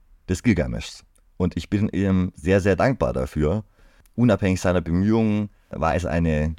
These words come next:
vollkommen angebrachte Reaktion, sich die Kleider vom Leib zu reißen, weil er hat unsere Vorstellung der Menschen in der Bronzezeit extrem bereichert.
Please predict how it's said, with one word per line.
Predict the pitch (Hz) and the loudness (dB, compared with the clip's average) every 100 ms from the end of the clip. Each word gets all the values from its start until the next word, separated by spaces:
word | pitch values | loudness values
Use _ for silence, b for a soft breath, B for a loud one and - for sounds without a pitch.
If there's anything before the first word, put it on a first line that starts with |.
| - _ | -14 _
vollkommen | 110 107 95 - | 0 2 0 0
angebrachte | 104 98 - 69 - 69 | 0 0 -4 -8 -6 -2
Reaktion, | 71 67 - 76 76 73 | -2 -2 -4 -4 -2 -2
sich | 76 | -4
die | - | -6
Kleider | - 67 76 | -4 -2 -2
vom | 76 71 69 | -2 -2 -2
Leib | 69 - | -2 -4
zu | - | -8
reißen, | 73 65 78 85 80 b b b b | -6 -4 -4 -4 -6 b b b b
weil | - 76 82 | -2 2 2
er | - 80 | 0 -2
hat | 82 | -2
unsere | - 82 85 | -4 -4 -6
Vorstellung | - 110 127 - 80 71 67 64 60 60 _ _ _ - _ _ _ _ 80 | -2 0 2 0 -2 -2 -2 -6 -8 -10 _ _ _ -20 _ _ _ _ -2
der | 80 | 0
Menschen | 87 120 139 113 120 120 123 117 _ _ _ _ _ - | 2 0 0 -2 0 0 -4 -8 _ _ _ _ _ -4
in | 90 107 110 104 98 104 _ _ _ _ _ _ - | 0 2 2 2 0 -6 _ _ _ _ _ _ -4
der | 82 | -2
Bronzezeit | 82 113 143 90 - 71 90 - - _ _ _ _ _ _ _ - - _ | 4 4 4 -2 -2 0 0 -4 -20 _ _ _ _ _ _ _ -20 -20 _
extrem | 90 - - - 98 101 101 - | -6 -6 -10 -2 2 4 2 0
bereichert. | 87 90 87 62 - | 2 2 2 -4 -8